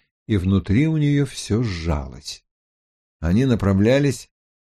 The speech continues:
на последний, двадцать четвёртый этаж. Подъём длился двадцать четыре секунды,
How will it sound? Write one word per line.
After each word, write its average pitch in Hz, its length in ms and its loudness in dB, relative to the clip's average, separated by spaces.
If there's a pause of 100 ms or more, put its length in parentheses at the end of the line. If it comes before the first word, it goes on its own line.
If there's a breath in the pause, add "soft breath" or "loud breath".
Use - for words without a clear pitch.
(160)
на 101 160 2
последний, 98 760 2
двадцать 98 680 -2
четвёртый 104 760 0
этаж. 90 480 -4 (1400)
Подъём 143 480 2
длился 165 460 0
двадцать 131 540 0
четыре 135 400 0
секунды, 98 680 -2